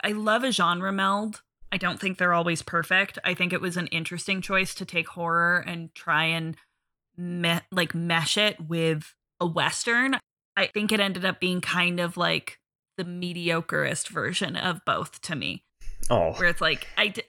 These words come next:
Speaker 1: I'm sorry. I'm, <laughs>
Speaker 2: <laughs>
Speaker 1: it's just
Speaker 2: No, no,
Speaker 1: like,
Speaker 2: I d- <laughs>
Speaker 1: I can tell they're going for a Western vibe, but it didn't really hit on, like, the strongest points of what we associate with a Western. And it didn't really hit on the strongest points of what we associate with horror, good or bad.
Speaker 2: Hmm.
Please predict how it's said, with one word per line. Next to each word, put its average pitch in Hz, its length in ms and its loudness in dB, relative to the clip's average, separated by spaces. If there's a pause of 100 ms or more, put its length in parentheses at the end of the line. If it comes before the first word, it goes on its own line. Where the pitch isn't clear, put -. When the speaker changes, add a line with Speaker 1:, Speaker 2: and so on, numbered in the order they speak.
(120)
Speaker 1:
I'm 349 160 2
sorry. 269 460 4
I'm, 247 320 2
<laughs> - 20 -10
Speaker 2:
<laughs> - 60 -6
Speaker 1:
it's - 420 6
just - 20 4
Speaker 2:
No, 151 140 6
no, 226 80 8
Speaker 1:
like, 175 220 6
Speaker 2:
I 113 140 6
d- 113 180 4 (600)
<laughs> 175 120 6
Speaker 1:
I 285 140 10
can 285 140 2
tell 302 360 4
they're 311 140 2
going 269 320 4
for 285 120 2
a 277 60 0
Western 214 440 0
vibe, 196 340 4
but 196 120 0
it - 160 -6
didn't 220 280 0
really 208 240 -2
hit 185 380 0
on, 185 220 2
like, 175 220 0
the 170 100 -2
strongest 180 640 -2
points 170 280 -4
of 170 120 -4
what 180 160 0
we 175 120 -10
associate 170 580 -2
with 165 140 -8
a 180 60 -4
Western. 165 600 -2 (420)
And 208 120 0
it 208 100 -8
didn't 240 300 -2
really 208 260 -4
hit 185 160 0
on 165 120 2
the 165 60 -4
strongest 160 360 -2
points 160 220 -4
of 165 60 -6
what 170 140 -2
we 170 100 0
associate 156 500 0
with 147 100 -12
horror, 156 400 -6 (360)
good 208 140 0
or 190 80 4
bad. 95 300 0 (240)
Speaker 2:
Hmm. 90 120 -10